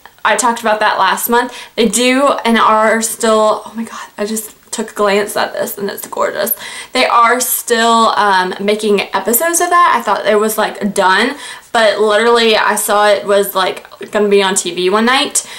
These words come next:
for, like, a new episode, and they put a new season on Netflix, so I've been watching that,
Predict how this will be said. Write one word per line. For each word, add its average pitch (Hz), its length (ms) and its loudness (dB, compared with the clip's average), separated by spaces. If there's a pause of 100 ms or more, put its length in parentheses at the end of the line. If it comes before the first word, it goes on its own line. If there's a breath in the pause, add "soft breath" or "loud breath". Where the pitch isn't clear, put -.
(140)
for, 233 140 0
like, 208 200 2
a 214 80 2
new 196 180 4
episode, 247 800 2
and 220 360 2
they 208 140 0
put 208 180 -2
a 190 60 -2
new 190 160 0
season 285 580 -4
on 277 560 2 (460 loud breath)
Netflix, 233 480 0
so - 180 -4
I've 208 120 0
been 208 100 0
watching 214 260 0
that, 226 460 -2